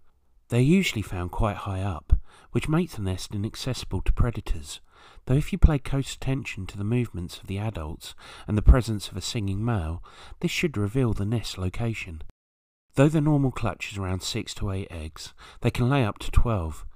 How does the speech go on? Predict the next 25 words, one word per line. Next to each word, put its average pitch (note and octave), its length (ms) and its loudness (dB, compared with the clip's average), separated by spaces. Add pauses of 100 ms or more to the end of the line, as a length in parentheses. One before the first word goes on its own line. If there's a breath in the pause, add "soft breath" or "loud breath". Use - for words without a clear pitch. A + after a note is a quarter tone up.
(280 loud breath)
which - 140 0
represents C3+ 680 0
one B2+ 140 0
and G#2+ 140 0
a - 20 -2
half A2+ 240 0
times A2 380 -4
the F#2+ 60 -10
female's A#2 360 -4
body C3+ 320 -4
weight. D#2 300 -12 (680 soft breath)
This - 180 -2
is G#2+ 140 -8
a D#2+ 60 -8
heroic G2+ 560 0
effort, F#2 320 -8 (420 loud breath)
but - 80 -2
a - 60 0
pair D#3 260 8
will G#2+ 180 2
often A2 300 -6
go G2 120 0
a F2 40 -2
step - 320 -8
further, G2+ 520 -4